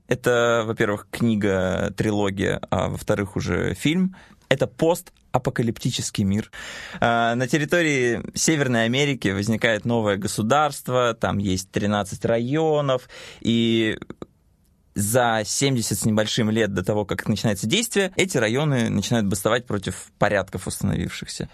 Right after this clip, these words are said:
Один район уничтожают, двенадцать остаются, и вот спустя семьдесят лет в память об этих событиях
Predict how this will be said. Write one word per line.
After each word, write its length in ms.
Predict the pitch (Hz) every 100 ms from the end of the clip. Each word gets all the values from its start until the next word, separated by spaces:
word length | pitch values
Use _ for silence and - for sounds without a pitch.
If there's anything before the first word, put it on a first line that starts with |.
| -
Один 340 | 131 135 135
район 300 | 107 107 104
уничтожают, 720 | 110 107 151 180 226 214 196 -
двенадцать 500 | 107 110 127 120 113
остаются, 600 | 120 - 156 208 208 180
и 320 | - - 156 - _
вот 220 | 113 104 -
спустя 320 | - - 95
семьдесят 420 | - 110 - 131
лет 300 | 185 196 - _ -
в 120 | -
память 300 | 131 110 92
об 100 | 104
этих 220 | 95 107
событиях 560 | - 135 175 156 147